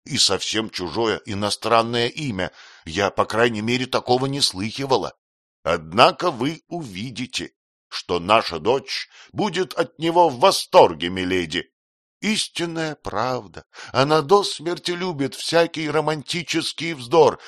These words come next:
точно и родилась для этого. Уж от меня-то Салли не могла унаследовать ничего подобного, могу сказать по совести.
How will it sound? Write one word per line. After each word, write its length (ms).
точно 400
и 200
родилась 600
для 180
этого. 560
Уж 220
от 180
меня-то 520
Салли 380
не 140
могла 340
унаследовать 720
ничего 420
подобного, 640
могу 400
сказать 460
по 100
совести. 680